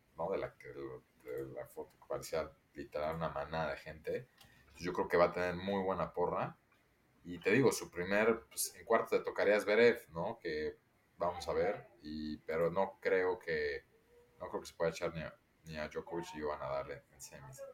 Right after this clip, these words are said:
No sé, sería un partidazo, pero tres de cinco esos cuates es, es, es lo que vienen a jugar ellos dos, entonces, y llega a la final.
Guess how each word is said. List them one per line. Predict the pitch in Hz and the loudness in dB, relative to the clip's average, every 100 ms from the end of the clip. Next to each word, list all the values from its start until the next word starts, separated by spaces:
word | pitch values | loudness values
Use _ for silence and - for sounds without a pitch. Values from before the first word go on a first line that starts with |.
| - | -8
No | 101 | -4
sé, | - 104 - _ | 0 0 -2 _
sería | - 78 82 87 | -6 -2 0 0
un | 85 | -2
partidazo, | 85 82 76 78 - - | -6 -8 -6 -6 -6 -8
pero | 71 71 - _ _ _ - | -6 -8 -12 _ _ _ -2
tres | 98 | 0
de | 98 | 0
cinco | 95 95 95 | -2 0 0
esos | 85 - | -2 0
cuates | 90 87 | 0 0
es, | 82 - - | -4 -4 -2
es, | 82 - | -4 -4
es | 95 110 | -4 -2
lo | 92 | -2
que | |
vienen | - 85 80 | -2 -2 -2
a | |
jugar | - 65 67 69 | -6 -2 -2 -2
ellos | 69 65 | -4 -8
dos, | 65 64 | -8 -10
entonces, | - - - 69 - - - - _ _ _ _ - - - - | -14 -14 -12 -10 -12 -16 -20 -20 _ _ _ _ -16 -16 -18 -12
y | |
llega | 69 71 | -2 0
a | 69 | 0
la | 65 | -4
final. | - 65 | -8 -12